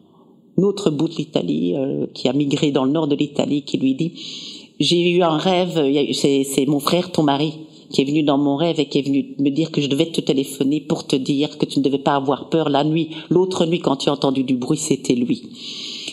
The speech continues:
Alors, qu'est-ce que ça fabrique, ce rêve-là ? Mais ça fabrique le fait que la belle-sœur a téléphoné à,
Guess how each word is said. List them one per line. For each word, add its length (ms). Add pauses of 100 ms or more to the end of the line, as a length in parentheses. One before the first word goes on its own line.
(160)
Alors, 140
qu'est-ce 160
que 80
ça 160
fabrique, 460
ce 140
rêve-là ? 440
Mais 80
ça 160
fabrique 400
le 80
fait 240
que 80
la 100
belle-sœur 420
a 80
téléphoné 680
à, 220